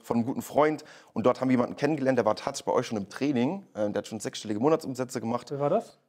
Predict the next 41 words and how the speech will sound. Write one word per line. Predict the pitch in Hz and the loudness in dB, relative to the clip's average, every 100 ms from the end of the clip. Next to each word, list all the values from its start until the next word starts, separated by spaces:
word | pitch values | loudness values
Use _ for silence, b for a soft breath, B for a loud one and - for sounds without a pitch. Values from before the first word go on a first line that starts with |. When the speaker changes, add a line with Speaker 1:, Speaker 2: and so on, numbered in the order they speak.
| _ | _
Speaker 1:
Das | - | -2
war | |
der | 107 | 0
Andreas | 104 - 107 - | 0 0 -2 0
Fröhlich | 135 151 143 131 | 0 2 0 -2
und | 110 | -2
der | 107 | 2
Arthur | 107 - | 2 -2
Fröhlich, | 120 127 123 120 | -6 -2 0 0
der | - 101 | -2 -4
hat | |
eine | 107 | -4
Agentur, | 104 110 104 123 113 101 - _ | -4 -4 -4 2 2 2 -8 _
ne, | 110 | -6
für | - 110 110 | -2 0 0
Photovoltaik, | - 104 107 104 113 110 80 | 0 0 0 2 2 2 0
äh, | 104 101 | 0 0
Lead | 107 - | -2 4
Gen. | 131 175 - B B B B B B | 4 4 -4 B B B B B B
Und, | - 131 131 127 - | 2 4 6 4 4
ähm, | 117 117 117 113 | 6 6 6 2
ich | 123 - | 0 -2
hab | |
mich | 123 | -2
schon | 123 | -4
immer | 123 147 135 | 0 2 2
viel | 135 156 156 | 2 2 2
für | 139 | 2
das | 113 | -2
Thema | - 123 | 2 2
Selbstständigkeit | 117 127 - 127 - 117 | 4 0 -2 -6 -2 -4
interessiert. | 104 110 117 110 | -4 -8 -6 -6
Ich | |
hab, | - - | -8 -6
glaub | - 101 | -4 -4
ich, | |
schon | - 101 | -6 -4
so | 98 | -2
alles | 101 101 - | -2 -4 -2
ausprobiert, | 104 - 98 101 98 | -2 -2 -4 -2 -2
Dropshipping, | - - - - 110 110 110 | -8 -10 -8 -6 0 2 0